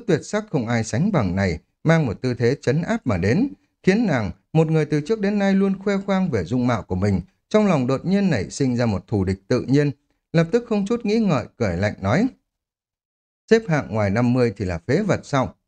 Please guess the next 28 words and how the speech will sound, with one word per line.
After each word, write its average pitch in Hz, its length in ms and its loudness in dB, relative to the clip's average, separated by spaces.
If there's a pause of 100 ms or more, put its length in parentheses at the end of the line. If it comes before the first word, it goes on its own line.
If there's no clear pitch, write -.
(180)
<laughs> 208 100 0 (600)
Ngươi 214 160 4
là 156 100 -2
cái 180 140 -6
thá 180 280 -2
gì? 156 220 0 (340)
Loại 127 280 0
cặn 131 220 -2
bã 127 140 0
như 196 160 2
Lâm 120 180 0
Bắc 190 200 -2
Thần 98 200 0
là 85 100 -2
bạn 117 240 0
trai 135 200 0
của - 100 -8
ngươi 117 200 0
sao? 131 320 -2 (400)
Xem 113 260 0
ra 110 280 0 (180)
ngươi 214 140 4
cũng 226 160 -4
chả 120 180 -2
là 98 120 0
cái 160 140 -4
thá 165 260 -2
gì." 123 240 0